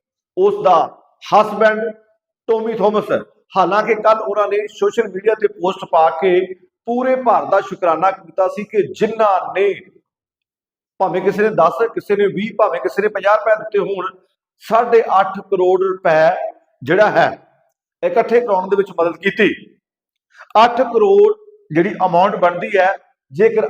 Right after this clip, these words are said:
ਅਸੀਂ ਬਲੱਡ ਮਨੀ ਦੀ ਗੱਲ ਕਰਦੇ ਹਾਂ, ਸ਼ਰੀਆ ਦਾ ਜਿਹੜਾ ਉਸ ਦਾ ਕਾਨੂੰਨ ਕਹਿੰਦਾ ਹੈ, ਸਾਰਿਆਂ ਨੂੰ ਪਤਾ ਹੈ ਕਿ ਜਿਹੜੀ ਨਮੀਸ਼ਾ ਪ੍ਰਿਆ ਸੀ, ਉਹਦੇ ਚੰਗੇ ਤਾਲੁਕਾਤ ਸੀ, ਉਹਦਾ ਸਮਝੌਤਾ ਸੀ।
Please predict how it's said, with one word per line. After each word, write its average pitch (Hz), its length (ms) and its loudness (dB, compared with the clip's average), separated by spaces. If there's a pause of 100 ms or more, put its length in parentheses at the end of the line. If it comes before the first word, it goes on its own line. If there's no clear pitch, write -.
(140)
ਅਸੀਂ 175 460 -10
ਬਲੱਡ 190 340 2
ਮਨੀ 165 300 -2
ਦੀ 180 200 -12
ਗੱਲ 165 140 2
ਕਰਦੇ 175 360 -2
ਹਾਂ, 196 160 0 (360)
ਸ਼ਰੀਆ 214 580 0
ਦਾ 175 120 -2
ਜਿਹੜਾ 196 200 -2
ਉਸ 180 140 -8 (100)
ਦਾ 196 60 2
ਕਾਨੂੰਨ 170 320 -4
ਕਹਿੰਦਾ 190 260 2
ਹੈ, 147 180 0 (1400)
ਸਾਰਿਆਂ 185 260 2
ਨੂੰ 233 120 -6
ਪਤਾ 220 300 2
ਹੈ 202 120 0 (440)
ਕਿ 202 120 4
ਜਿਹੜੀ 233 240 0
ਨਮੀਸ਼ਾ 220 420 0
ਪ੍ਰਿਆ 214 300 0
ਸੀ, 190 220 -4 (840)
ਉਹਦੇ 190 200 2
ਚੰਗੇ 208 320 0
ਤਾਲੁਕਾਤ 190 540 4
ਸੀ, 214 260 -8 (760)
ਉਹਦਾ 208 360 4 (760)
ਸਮਝੌਤਾ 202 500 2
ਸੀ। 214 440 -6